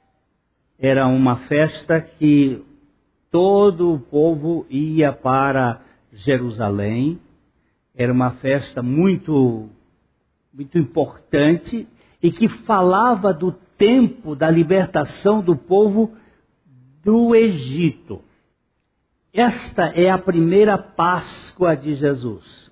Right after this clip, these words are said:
A Bíblia se refere a três Páscoas que Jesus teria fi-, passado no seu ministério. Isso faz que, com que nós contemos que o ministério dele foi de três anos.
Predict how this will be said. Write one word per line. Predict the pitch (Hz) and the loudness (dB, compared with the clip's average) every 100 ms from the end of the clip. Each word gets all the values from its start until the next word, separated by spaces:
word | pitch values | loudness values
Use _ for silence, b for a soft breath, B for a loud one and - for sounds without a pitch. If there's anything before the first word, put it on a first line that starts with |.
| - | -10
A | |
Bíblia | 123 147 175 175 190 | -4 -2 -2 0 0
se | 190 151 | 0 -4
refere | 139 127 160 165 165 | -4 -4 -2 0 0
a | 127 | -2
três | - 180 196 214 - - | -4 0 2 0 -4 -12
Páscoas | _ 135 135 123 - - 151 143 | _ -4 -4 -6 -20 -14 -12 -12
que | _ | _
Jesus | 139 135 117 113 131 - _ _ _ _ _ _ _ | -14 -12 -12 -12 -16 -18 _ _ _ _ _ _ _
teria | - 143 135 143 147 143 - _ | 0 0 0 -2 0 -2 -8 _
fi-, | - 135 _ | -20 -20 _
passado | 143 131 - 92 - _ _ _ _ _ _ _ _ _ _ _ _ _ _ _ | -8 -6 -8 -8 -12 _ _ _ _ _ _ _ _ _ _ _ _ _ _ _
no | 143 151 | -2 -2
seu | - 202 | 0 -2
ministério. | 196 185 180 - 151 123 117 | 0 -4 -4 -2 -2 -2 -2
Isso | 160 196 185 - | -2 -2 -4 -6
faz | 147 147 156 | -2 -2 -2
que, | - | -8
com | 160 160 | -14 -4
que | 160 175 | -2 0
nós | 165 165 170 | 0 -2 -6
contemos | - 208 208 - 156 151 190 208 - | -8 -8 -8 -4 0 0 -2 -10 -6
que | 175 | -4
o | |
ministério | 170 156 - 156 147 156 | -2 -4 -4 -2 -2 -2
dele | 131 131 143 175 | -2 0 0 -2
foi | 180 143 | -4 -4
de | 135 143 | -4 -6
três | - 151 151 151 131 | -2 0 2 2 0
anos. | 139 127 123 104 | -2 -2 -4 -8